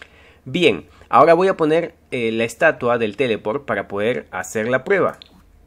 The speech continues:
Ok, me voy a ir, me voy a ir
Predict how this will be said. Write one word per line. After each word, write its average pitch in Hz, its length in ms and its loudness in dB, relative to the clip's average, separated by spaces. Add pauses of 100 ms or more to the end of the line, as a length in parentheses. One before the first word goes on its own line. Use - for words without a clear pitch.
Ok, 113 260 -6
me 107 200 -8
voy 131 180 -2
a 135 60 0
ir, 151 320 -4 (1700)
me 98 120 -6
voy 120 240 -4
a 127 80 -2
ir 151 400 -6